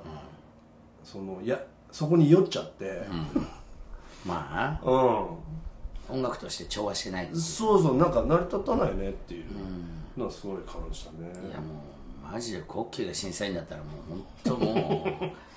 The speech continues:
Speaker 1: う、
Speaker 2: <laughs>
Speaker 1: もう、一点、一点、二点、一点、一点、ゼロ点みたいな。
Speaker 2: でも、
Speaker 1: うん。
Speaker 2: あの、昔さ、あの、バナナサで一緒にやったセイジ。
Speaker 1: うん。
Speaker 2: セイジがさ、独自で採点してたよね。
Speaker 1: はい、いたね。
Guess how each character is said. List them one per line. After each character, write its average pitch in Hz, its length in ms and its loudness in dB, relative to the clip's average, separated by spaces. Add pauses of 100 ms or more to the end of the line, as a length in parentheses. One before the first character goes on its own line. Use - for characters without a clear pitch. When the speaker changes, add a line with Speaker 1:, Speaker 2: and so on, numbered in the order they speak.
(220)
Speaker 1:
う、 - 20 -6
Speaker 2:
<laughs> - 20 -
Speaker 1:
も 101 260 -2
う、 151 40 0
一 151 60 0
点、 190 260 4
一 165 140 4
点、 156 180 8
二 143 100 4
点、 190 200 10
一 156 100 6
点、 160 200 4
一 - 80 -2
点、 175 180 8
ゼ 147 100 6
ロ 175 80 4
点 - 200 2
み 156 60 4
た - 140 10
い - 40 0
な。 208 680 12 (840)
Speaker 2:
で 220 80 12
も、 185 160 12
Speaker 1:
う 139 260 10
ん。 170 60 12
Speaker 2:
あ 165 60 12
の、 165 160 12
昔 208 320 12
さ、 - 460 10 (160)
あ 135 140 8
の、 120 340 2 (140)
バ 135 120 6
ナ 151 60 10
ナ 156 60 10
サ 147 100 4
で 107 80 0
一 110 60 -4
緒 127 80 -2
に 117 40 4
や 117 60 2
っ - 20 -6
た - 80 -6
セ - 180 8
イ 151 60 10
ジ。 160 320 -2
Speaker 1:
う 110 100 8
ん。 110 180 6 (240)
Speaker 2:
セ 185 180 8
イ - 40 12
ジ 147 60 4
が 110 80 0
さ、 - 140 -4 (120)
独 160 180 12
自 180 200 10
で 180 220 12
採 165 280 8
点 170 140 12
し - 140 2
て - 60 0
た - 20 2
よ - 80 -4
ね。 123 100 2
Speaker 1:
は 87 420 6
い、 101 100 -6
い - 20 -4
た 95 160 4
ね。 101 380 0